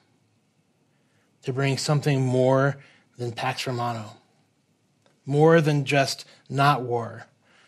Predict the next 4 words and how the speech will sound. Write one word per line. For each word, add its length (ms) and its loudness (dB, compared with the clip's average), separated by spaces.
but 140 -6
reconciliation, 1300 -2
restoration, 840 -4
and 440 -4